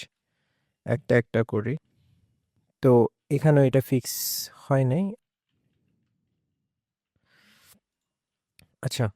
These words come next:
তো আমরা স্ক্যাফোল্ডটা শেষ করলাম, কারণ আমরা এখানে রিটার্ন দিছি। আহ, আমরা যদি আমাদের ক্লাসটা দেখি, এখানে প্রবলেমটা হয়েছিল যে আমরা এখানে রিটার্ন দিচ্ছি,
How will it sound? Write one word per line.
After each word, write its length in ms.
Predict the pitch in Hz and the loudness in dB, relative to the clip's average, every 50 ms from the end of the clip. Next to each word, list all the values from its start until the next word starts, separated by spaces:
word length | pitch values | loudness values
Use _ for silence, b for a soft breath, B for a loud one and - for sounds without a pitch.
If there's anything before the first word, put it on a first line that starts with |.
| _ _ _ | _ _ _
তো 60 | - 139 135 | 0 0 2
আমরা 180 | 135 139 143 147 143 120 - - - - | 2 2 2 0 0 -4 -8 -14 -16 -16
স্ক্যাফোল্ডটা 840 | - - 139 131 123 - - 143 143 135 147 - _ _ - 151 143 139 139 139 139 - - - - - | -6 -2 -2 -2 0 0 0 -2 -2 -2 -4 -10 _ _ -2 0 2 2 2 0 0 -2 -4 -10 -12 -10
শেষ 140 | - 143 - - - | -8 -8 -8 -4 -2
করলাম, 300 | 139 127 120 123 135 170 185 - _ _ _ _ - | -2 0 0 0 -2 -2 -6 -10 _ _ _ _ 2
কারণ 160 | 139 135 135 131 | 2 4 4 2
আমরা 140 | 131 135 151 151 143 | 2 2 2 0 0
এখানে 200 | - 151 147 147 143 127 127 | 0 0 0 0 0 -2 -4
রিটার্ন 340 | 123 - 135 135 135 139 139 139 131 | -4 0 0 0 2 2 0 -2 -2
দিছি। 280 | 135 131 - - 135 156 185 - b b b b b b b b b b - 117 113 | -4 -4 -4 -6 -6 -6 -6 -8 b b b b b b b b b b -4 -2 0
আহ, 280 | 113 113 113 110 110 113 - - - 120 | 2 2 2 0 -2 -4 -6 -6 -4 -2
আমরা 180 | 120 117 117 113 - | -2 0 -2 -2 -4
যদি 140 | - - 120 123 120 | -6 -4 -2 0 0
আমাদের 200 | 117 117 120 120 - | 0 0 -2 -4 -4
ক্লাসটা 380 | - 113 117 120 - - - 120 113 120 | -4 -4 -4 -4 -4 -4 -6 -4 -4 -6
দেখি, 240 | 120 - - - 147 165 180 - _ - - - | -8 -8 -8 -6 -6 -6 -6 -8 _ -14 -10 -10
এখানে 200 | 113 - 123 117 113 - - | -6 -2 -2 -2 -2 -2 0
প্রবলেমটা 440 | 120 113 110 117 120 120 120 120 117 117 | 0 0 0 0 -2 -2 -2 -4 -4 -4
হয়েছিল 340 | 123 - - - 120 120 143 170 185 - _ _ _ _ _ B B B B B B B B B B _ _ _ - | -4 -4 -6 -8 -4 -2 -2 -2 -2 -4 _ _ _ _ _ B B B B B B B B B B _ _ _ 0
যে 120 | 127 127 120 120 113 - _ _ _ 127 | 2 2 4 2 0 -2 _ _ _ 0
আমরা 140 | 123 135 143 143 | 2 2 2 2
এখানে 180 | - 147 147 143 131 123 | 2 2 2 2 2 0
রিটার্ন 260 | 120 - 127 123 127 135 127 | 0 2 2 4 4 2 0
দিচ্ছি, 280 | 123 120 - - - | -2 -4 -6 -6 -4